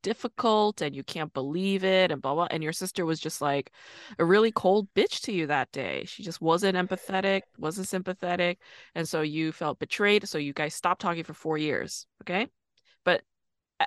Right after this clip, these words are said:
after your mom said she's separating from her husband, you guys sort of, like, came back together, rekindled things, all right? Now you find out that your older sister's marriage is in trouble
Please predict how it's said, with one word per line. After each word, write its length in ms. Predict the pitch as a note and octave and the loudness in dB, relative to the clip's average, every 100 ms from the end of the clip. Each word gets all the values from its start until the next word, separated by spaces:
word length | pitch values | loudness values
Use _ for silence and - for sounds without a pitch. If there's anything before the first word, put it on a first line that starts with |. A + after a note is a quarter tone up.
| - | 2
after 340 | G3 G#3+ A#3+ | 2 2 -2
your 160 | A3+ F#3+ | 2 2
mom 280 | F3 F3 F3 | 4 2 0
said 160 | F3+ | -8
she's 180 | - E3+ | -6 -8
separating 400 | D#3+ - D#3+ D#3+ | -6 -2 0 0
from 160 | D3+ D3+ | -2 -2
her 80 | D3 | -2
husband, 300 | D3 D3+ - - - | -2 -4 -6 -14 -6
you 80 | D#3 | 0
guys 160 | D#3+ | 0
sort 160 | E3+ D3 | 0 -4
of, 80 | C3+ | -2
like, 200 | A2+ - | -4 -4
came 280 | - D#3+ | -8 -4
back 180 | D3 C#3+ | -2 -4
together, 300 | - C#3 C#3 | -2 -2 -2
rekindled 500 | C#3+ C#3+ D3 B2 C#2+ | -2 -6 -6 -6 -8
things, 380 | - D2+ A#1+ - | -10 -14 -12 -6
all 60 | D3+ | 0
right? 220 | F3+ F3 _ - - - - _ _ D#3 | 0 0 _ -20 -20 -20 -20 _ _ -2
Now 600 | F3 A#3+ A3+ B2 - - - | 2 4 6 4 0 -10 -6
you 180 | F#3 | -4
find 380 | - A3+ G#3+ G3+ | 0 4 4 6
out 320 | C#3 C3+ F#3+ _ _ _ - | 4 2 0 _ _ _ -2
that 260 | D#3 D3+ - | 0 0 0
your 160 | D3+ - | -4 0
older 320 | F3 G3 G3 | 0 2 2
sister's 760 | - - A3+ - F#3+ F#3 F#3+ | 0 -4 -6 -4 0 0 -2
marriage 640 | - D#3+ E3+ F3+ F3 E3 - | -4 0 2 4 2 0 -4
is 180 | D3 D3+ | -6 -6
in 120 | D3 | -8
trouble 720 | - - D#3 - C3+ B2 | -10 -6 -4 0 2 2